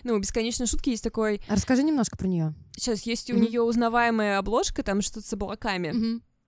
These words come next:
Speaker 1: И, или уже известно, что так будет выглядеть русская обложка. Ну, в
Speaker 2: Мгм.
Speaker 1: общем, у них такое объявление висит прямо на входе на этом фоне.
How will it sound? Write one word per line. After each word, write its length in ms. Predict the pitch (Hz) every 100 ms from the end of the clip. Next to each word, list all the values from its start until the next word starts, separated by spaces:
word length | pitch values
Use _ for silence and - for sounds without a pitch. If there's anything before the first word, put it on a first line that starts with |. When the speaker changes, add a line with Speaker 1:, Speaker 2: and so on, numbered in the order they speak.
| _ - -
Speaker 1:
И, 300 | 240 220 -
или 180 | 233
уже 240 | 226 214 226
известно, 320 | 226 226 220
что 100 | -
так 140 | 208
будет 160 | 196 196
выглядеть 240 | 196 185 -
русская 260 | 349 277
обложка. 380 | 226 233 226 226
Ну, 60 | 226
в 20 |
Speaker 2:
Мгм. 60 | 254
Speaker 1:
общем, 160 | - 226
у 20 |
них 160 | 254
такое 300 | 233 240 240
объявление 500 | 220 196 208 226 311 254
висит 200 | 254 -
прямо 180 | 226 208
на 120 | 202
входе 320 | - 226 214
на 120 | 202
этом 200 | 196 202
фоне. 460 | 196 214 247 247